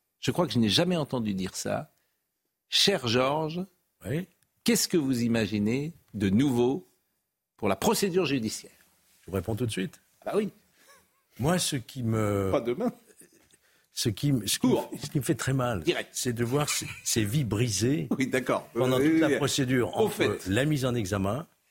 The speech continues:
Speaker 2: et le jugement. Quand ça se termine, vous avez vu avec Bayrou, ça se termine sept
Speaker 1: Au
Speaker 2: ans
Speaker 1: fait.
Speaker 2: après. Au fait, il faut supprimer la mise en examen.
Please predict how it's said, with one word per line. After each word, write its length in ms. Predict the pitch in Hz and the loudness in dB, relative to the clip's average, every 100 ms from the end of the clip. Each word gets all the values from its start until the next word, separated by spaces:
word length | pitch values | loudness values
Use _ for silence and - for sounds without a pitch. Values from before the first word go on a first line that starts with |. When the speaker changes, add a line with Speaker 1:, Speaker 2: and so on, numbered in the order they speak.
| _ - - - - - - | _ -4 -4 -8 -14 -8 0
Speaker 2:
et 280 | 123 147 - - | 2 2 -4 -4
le 160 | 107 107 | -2 0
jugement. 500 | 104 90 95 87 - _ _ - | -2 -2 -4 -6 -10 _ _ -8
Quand 100 | 98 | -4
ça 160 | - | -2
se 80 | 92 | -2
termine, 320 | 98 95 104 | 0 0 -2
vous 140 | 80 95 | -4 -4
avez 80 | 98 | -2
vu 160 | 110 | 0
avec 160 | 95 82 | -2 -2
Bayrou, 300 | 92 87 90 | -2 -2 -4
ça 120 | 92 | -6
se 60 | - | -4
termine 200 | 95 90 | -4 0
sept 120 | 185 | 0
Speaker 1:
Au 40 | |
Speaker 2:
ans 40 | 160 | 0
Speaker 1:
fait. 160 | 123 | 0
Speaker 2:
après. 400 | 90 - 78 73 - _ _ | -2 -4 -8 -8 -12 _ _
Au 80 | - | -4
fait, 240 | - 80 78 - | -4 -6 -8 -12
il 60 | - | -6
faut 120 | 107 | -4
supprimer 500 | - - - 90 92 | -2 -4 -2 0 0
la 120 | 80 | -2
mise 180 | 76 76 | -6 -10
en 80 | 67 | -12
examen. 380 | 67 - - | -16 -20 -20